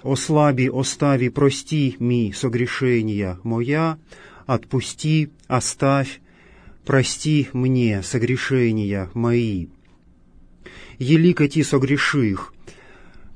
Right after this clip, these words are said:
«Согреших» — это глагольная форма, это форма одного из прошедших времён церковнославянского глагола, времени, которое называется аорист. Перед нами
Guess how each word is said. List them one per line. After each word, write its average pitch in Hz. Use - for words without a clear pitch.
«Согреших» — 160
это 127
глагольная 123
форма, 156
это 117
форма 117
одного 120
из -
прошедших 127
времён 160
церковнославянского 131
глагола, 123
времени, 123
которое 120
называется 117
аорист. 143
Перед 120
нами 135